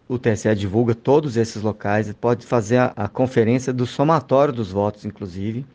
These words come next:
para chegar ao número que o T S E divulgar. E, por fim, a urna registra todas as operações que são feitas nela e emite um log da urna, né? Então, é possível ver tudo o que foi feito na urna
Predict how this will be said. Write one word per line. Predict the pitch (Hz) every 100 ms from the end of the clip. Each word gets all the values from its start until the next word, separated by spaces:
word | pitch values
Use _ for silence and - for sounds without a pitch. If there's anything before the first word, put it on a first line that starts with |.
| -
para | 107
chegar | 107 117 104 104 113 -
ao | 113 110
número | 110 113 113
que | 113 110
o |
T | -
S | 98 -
E | 101 101 98 -
divulgar. | 98 98 107 98 98 131 _ _ -
E, | 120
por | - 185
fim, | - 143 151 175 - -
a | 117
urna | 113 127 143 143 - -
registra | - 139 117 127 156 - 139 -
todas | 160 165 160 143
as | 139
operações | 131 123 113 - 110 104
que | - 101
são | - 107
feitas | - 110 107 95
nela | 101 120 123 101 -
e | 127
emite | 110 113 117 117 123
um |
log | 123 123 131 107 95 92 _ _ -
da | 107 107
urna, | 107 104 98 92
né? | 110
Então, | 120 117 123 - -
é | 120
possível | 120 - 131 127
ver | 120 127
tudo | - 175 156
o |
que | -
foi | 120 117
feito | 107 107 101
na | 107 98
urna | 101 107